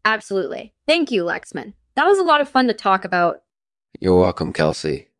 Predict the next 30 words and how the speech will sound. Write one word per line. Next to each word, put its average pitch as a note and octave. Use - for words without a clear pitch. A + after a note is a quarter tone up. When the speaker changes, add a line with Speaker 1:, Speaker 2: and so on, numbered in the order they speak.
Speaker 2:
Thank G2+
you G2
for -
taking E2
the D#2
time E2
to D#2+
do E2+
this E2
interview. D2+
And -
thank A2
you G#2+
for G2
being F#2
a F2
part F2+
of F2
the F2
Lexman E2+
Artificial -
Podcast. D#2
Thanks G#2
for G#2+
listening G2
to G2
the F2+
Lexman F#2+
Artificial F2
Podcast. -